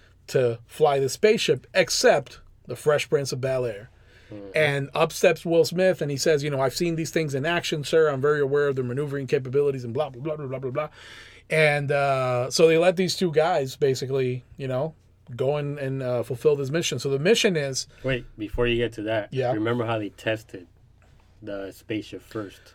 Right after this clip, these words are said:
Speaker 1: Oh, yeah, to test, 'cause the whole point of the computer virus is that it disables their shields, right?
Speaker 2: Right.
Speaker 1: So to test it,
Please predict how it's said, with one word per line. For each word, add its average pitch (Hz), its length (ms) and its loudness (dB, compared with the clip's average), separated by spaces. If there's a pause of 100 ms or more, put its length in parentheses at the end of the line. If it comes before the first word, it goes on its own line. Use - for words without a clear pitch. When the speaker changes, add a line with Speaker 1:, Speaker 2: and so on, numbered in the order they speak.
(320)
Speaker 1:
Oh, 160 140 6
yeah, 170 1040 4
to 151 100 0
test, 170 380 2
'cause 170 140 2
the 175 100 8
whole 202 100 6
point 214 240 0
of 202 60 4
the 185 60 6
computer 175 340 0
virus 156 360 4
is 147 100 -2
that 143 120 4
it 139 100 2
disables 143 440 0
their 123 100 -2
shields, - 540 -6 (920)
right? 143 260 2 (160)
Speaker 2:
Right. 120 300 -2 (300)
Speaker 1:
So 151 580 6
to 151 140 4
test 196 440 2
it, 123 280 -2